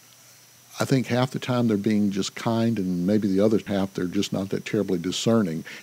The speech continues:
Either way, it feels good to you that someone is complimenting you.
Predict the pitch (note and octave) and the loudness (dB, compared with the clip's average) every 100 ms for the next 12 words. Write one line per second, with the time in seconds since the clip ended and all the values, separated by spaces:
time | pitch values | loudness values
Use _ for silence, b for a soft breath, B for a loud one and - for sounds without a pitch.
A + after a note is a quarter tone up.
0 | - D#3+ C#3+ G#2 G#2+ C3+ G2 G2 G2 B | 2 4 6 4 4 4 4 0 -6 B
1 | B B _ - G2 - B2 G#2+ E2+ G2 | B B _ 0 0 2 2 2 2 2
2 | A#2+ A#2 G2+ - F#2 C#3+ G2+ F2 F2+ D#2+ | 4 4 0 -4 2 4 4 2 -2 -4
3 | - G#2+ G2+ F#2 E2+ - C#3 D3+ C#3+ F2 | -2 0 2 0 -4 -4 0 0 0 -6
4 | E2 - - | -6 -8 -10